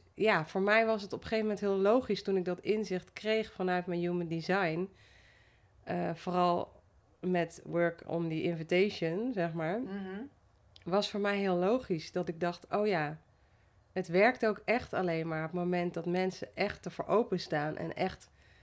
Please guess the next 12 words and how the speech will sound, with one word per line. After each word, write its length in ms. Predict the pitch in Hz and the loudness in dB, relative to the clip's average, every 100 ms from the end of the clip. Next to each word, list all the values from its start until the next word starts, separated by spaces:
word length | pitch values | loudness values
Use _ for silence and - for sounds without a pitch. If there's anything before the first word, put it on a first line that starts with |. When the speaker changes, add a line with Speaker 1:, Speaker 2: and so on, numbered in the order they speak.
| _ _ _ _ | _ _ _ _
Speaker 1:
eh, 420 | 170 170 170 165 | -8 -6 -6 0
jouw 160 | 170 170 | 4 4
advies 560 | - 175 - 196 180 | 2 -2 -2 -4 -2
willen 420 | 151 165 208 160 - | 2 4 4 4 0
of 160 | 160 | -2
jouw 220 | 170 170 | 2 2
inzicht 480 | - 180 170 160 156 | 2 2 0 -4 -6
willen." 460 | 151 170 165 139 151 _ | 0 2 2 -2 -8 _
Speaker 2:
Mhm. 340 | - 175 175 196 403 - _ _ - | -12 -6 -6 -6 -8 -16 _ _ 0
Speaker 1:
Dus, 340 | 185 - - _ _ _ _ - | 0 0 -6 _ _ _ _ -8
ehm, 560 | 180 175 170 170 170 170 170 - _ _ _ _ _ _ _ _ _ _ _ | -4 -2 -2 -2 -4 -4 -8 -12 _ _ _ _ _ _ _ _ _ _ _
ja, 460 | 160 196 180 151 | 0 2 2 0